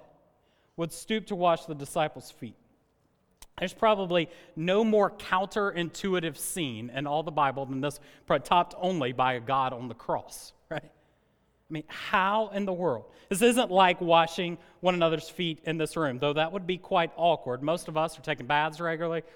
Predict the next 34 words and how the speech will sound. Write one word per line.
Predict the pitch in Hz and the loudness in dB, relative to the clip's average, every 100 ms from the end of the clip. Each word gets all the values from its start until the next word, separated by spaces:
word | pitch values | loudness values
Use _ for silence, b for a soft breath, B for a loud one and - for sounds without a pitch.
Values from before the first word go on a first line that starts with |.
| B | B
or | 123 | -8
showers. | - 139 139 131 | 0 2 2 0
I | 143 | -4
don't | 127 | -6
know | 113 | -8
who | 120 | -8
takes | 135 120 | -10 -8
baths, | 127 120 117 | -4 -4 -4
but | 127 139 | -10 -8
showers | 175 175 180 180 - B B | 2 4 4 0 -8 B B
regularly. | 175 180 180 185 180 185 180 B | 6 6 6 4 4 2 0 B
Um, | 156 139 135 135 139 | 0 2 2 0 -4
we | 151 156 | -6 0
come | 202 175 | 2 2
in | 165 | 2
with | 147 | 0
relatively | 139 170 185 185 175 170 | 4 6 6 2 -2 -2
clean | 160 - 175 | -4 -4 -4
feet. | 160 - 151 147 | -4 -6 -6 -4
In | 143 | -4
a | 139 | -4
culture | - - 202 202 - 190 180 165 | -6 0 0 2 -2 -2 -2 -2
like | 156 151 143 | -2 -2 -2
this, | 165 170 170 - b b b 131 | 0 0 -2 -8 b b b -14
dirt | 120 170 175 175 | 0 2 4 2
and | 160 143 | -2 -2
mud, | 151 160 160 | 4 4 4
walking | 147 143 156 160 151 | 2 2 2 2 -6
from | 151 139 | -6 -4
one | 147 151 | -4 -4
place | 165 156 147 - | -2 -2 -2 -8
to | 135 | -12
the | 131 | -10
other, | 135 147 143 | -4 -2 -2